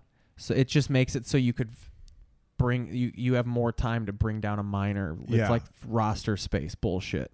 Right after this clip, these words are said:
Speaker 2: Yeah.
Speaker 1: Uh, hundred eighty-eight point five million extension for, uh, Christian Yelich by the Brewers.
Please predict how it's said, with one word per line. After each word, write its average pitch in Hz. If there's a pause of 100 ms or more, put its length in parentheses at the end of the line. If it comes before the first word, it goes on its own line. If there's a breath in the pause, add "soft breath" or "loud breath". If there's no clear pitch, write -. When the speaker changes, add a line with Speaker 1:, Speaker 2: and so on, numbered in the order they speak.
(100)
Speaker 2:
Yeah. 113 (260 soft breath)
Speaker 1:
Uh, 104 (560 soft breath)
hundred 143
eighty-eight 147
point -
five 120
million 123
extension 120
for, 98
uh, 98
Christian -
Yelich 110
by 104
the 104
Brewers. 117